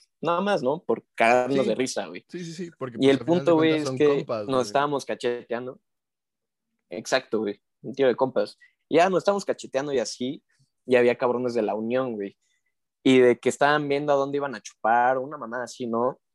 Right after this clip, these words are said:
Speaker 1: Y Ángelo iba pasando por ahí y escuchó que iban a ir a una peda, ¿no? Y Ángelo también ya venía pedo y dice, "¿De aquí a dónde?". Y un pinche gordo, güey, se le pone el pedo nada más por haber dicho eso, güey.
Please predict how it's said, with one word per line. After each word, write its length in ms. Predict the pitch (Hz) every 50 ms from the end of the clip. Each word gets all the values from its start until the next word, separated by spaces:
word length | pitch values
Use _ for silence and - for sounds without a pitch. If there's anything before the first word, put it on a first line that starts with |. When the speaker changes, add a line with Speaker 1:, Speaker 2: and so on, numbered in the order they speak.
| _ _
Speaker 1:
Y 140 | 135 123 131
Ángelo 360 | 127 131 127 - 135 127 123
iba 260 | 123 123 123 123 113 -
pasando 380 | 104 - - 110 117 117 113
por 160 | - 117 113
ahí 300 | 113 123 135 135 131 - -
y 140 | 123 117 107
escuchó 500 | - - 113 - - - 110 110 113 110
que 140 | - 113
iban 200 | 107 110 113 107 104
a 40 | 104
ir 120 | 104 104
a 60 | 104 104
una 200 | 107 107 107 -
peda, 220 | 127 123 113 107
¿no? 180 | 107 110 120 131
Y 100 | 131 135
Ángelo 280 | 139 - 160 143 123
también 200 | - 110 117 123 127
ya 60 | 123
venía 200 | 120 120 120 120
pedo 400 | - - 113 113 117 127 143 - _ _ _ _ _
y 120 | - 117 117
dice, 200 | 113 - 117 113
"¿De 80 | 123
aquí 180 | 123 - - 143
a 60 | 143
dónde?". 420 | 147 151 156 151 143 131 123 - _ _ _ _ _ _ _ _ _ _
Y 380 | - 123 120 120 120 120 123 123
un 140 | 127 139 -
pinche 300 | 170 170 170 - - 180
gordo, 400 | 170 170 170 170 170 170 165 160
güey, 160 | 160 160 165
se 120 | 160 - -
le 100 | 120 -
pone 220 | - - 147 151
el 80 | 147 -
pedo 140 | 160 156
nada 140 | 156 160 165
más 120 | 170 - _ _ _ _ _ _ -
por 100 | 127 123
haber 160 | 127 135 139
dicho 240 | 143 143 - - 151
eso, 240 | 147 - 139 117 107
güey. 220 | 107 107 113 -